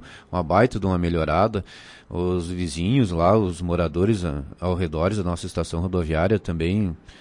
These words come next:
estão contentes, é o que nós vemos eles, eles chegam a nós também agradecendo, e a intenção é continuar,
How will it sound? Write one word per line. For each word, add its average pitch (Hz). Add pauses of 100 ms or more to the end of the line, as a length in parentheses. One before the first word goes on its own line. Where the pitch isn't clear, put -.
(140)
estão 85
contentes, 87
é 85
o 82
que 90
nós 85 (800)
vemos 92
eles, 95
eles 82
chegam 104
a 82
nós 82
também 90
agradecendo, 90 (540)
e 101
a 101
intenção 110
é 107
continuar, 123